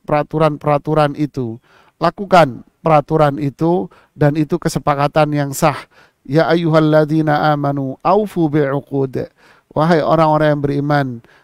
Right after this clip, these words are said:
penuhilah janji dan kesepakatan kalian. Ya. Kemudian pertanyaan yang ketiga,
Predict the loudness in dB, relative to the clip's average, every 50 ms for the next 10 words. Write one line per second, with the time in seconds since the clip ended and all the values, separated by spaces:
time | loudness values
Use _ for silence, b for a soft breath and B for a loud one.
0 | b b -6 -4 0 2 2 4 4 4 4 4 2 0 -4 _ _ _ _ _
1 | _ _ 0 2 2 2 2 0 0 2 2 2 2 0 0 0 -4 -4 -4 -4
2 | -2 -2 -2 -2 0 -2 -2 0 0 -2 -2 -2 -2 -2 -2 0 0 -2 -2 -4
3 | -6 -10 -16 -20 _ _ _ _ -12 -10 -10 -8 -10 -10 -14 -18 _ _ _ _
4 | _ _ b b b b b b b b b b b b b _ _ _ -12 -8
5 | -6 -2 2 4 4 4 4 2 -2 -12 _ _ _ _ -18 _ -2 0 0 2
6 | 2 2 2 2 2 0 -2 -2 -4 -6 -8 -6 -2 2 4 4 4 2 0 -6